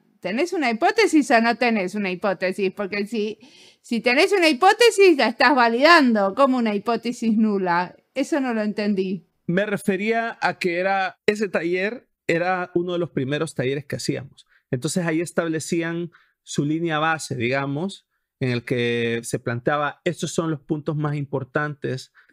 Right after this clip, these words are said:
Speaker 2: que, en los que se tiene que hablar, que está sucediendo", y se desarrollaron otros proyectos a partir de eso.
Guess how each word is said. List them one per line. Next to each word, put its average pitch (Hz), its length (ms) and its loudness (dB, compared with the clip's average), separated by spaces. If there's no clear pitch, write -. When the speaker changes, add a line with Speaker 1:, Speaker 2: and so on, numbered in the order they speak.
Speaker 2:
que, 170 380 -2
en 151 80 -4
los 156 100 -4
que 147 140 -4
se 139 100 -8
tiene 151 320 -6
que 143 400 -4
hablar, 151 540 -4
que - 80 -6
está 135 260 -6
sucediendo", 180 800 -4
y 220 160 -2
se 185 180 -2
desarrollaron 156 680 -4
otros 139 240 -8
proyectos 127 640 -4
a 110 80 -10
partir 120 380 -8
de 208 180 -2
eso. - 280 -10